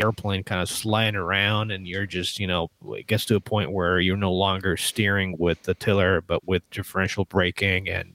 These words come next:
you know, dissim-, and, uh, um, uh, dissimilar power, a little bit from the left, a little bit from the right, and, uh, add to that the fact that you can't see a lot, um, it, it gets to be very, very, very, very dicey.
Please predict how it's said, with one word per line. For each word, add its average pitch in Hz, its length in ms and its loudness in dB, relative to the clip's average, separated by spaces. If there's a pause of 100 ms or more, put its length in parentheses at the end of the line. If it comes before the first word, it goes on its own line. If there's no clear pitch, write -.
you 90 120 -14
know, 87 340 -4
dissim-, 98 400 0
and, 90 240 -4
uh, 85 300 2
um, 80 320 -4 (760)
uh, 85 200 0
dissimilar 87 420 2
power, 95 540 2
a 95 80 0
little 92 160 0
bit 98 160 0
from 98 160 -8
the 98 60 -4
left, 95 220 2
a 80 40 -4
little 92 100 2
bit 92 160 -2
from 98 120 -8
the 98 80 0
right, 95 440 2
and, 90 320 -4
uh, 87 420 -4 (140)
add 104 160 0
to 101 100 -6
that 98 220 2
the 87 80 -6
fact 92 360 0
that 85 200 2 (140)
you 90 120 -8
can't - 320 -2
see 110 260 4
a 95 80 4
lot, 82 440 4
um, 80 360 -6 (200)
it, 90 220 -14
it - 180 -20
gets 92 220 -2
to 82 100 -16
be 95 280 0 (200)
very, 92 560 4
very, 76 280 0
very, 71 260 0
very 87 340 2
dicey. - 360 -10